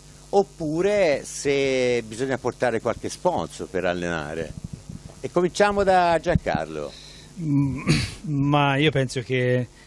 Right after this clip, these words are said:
Speaker 2: per quanto mi riguarda è stata fatta una scelta soprattutto mediatica.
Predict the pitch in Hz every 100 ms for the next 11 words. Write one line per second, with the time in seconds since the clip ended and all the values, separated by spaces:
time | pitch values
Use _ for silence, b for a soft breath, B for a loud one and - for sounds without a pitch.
0 | B B - 110 135 123 135 131 131 147
1 | 110 107 101 - - - - - - -
2 | - - - - - 127 127 139 139 135
3 | - 143 131 143 135 135 135 135 147 143
4 | 131 123 127 104 104 107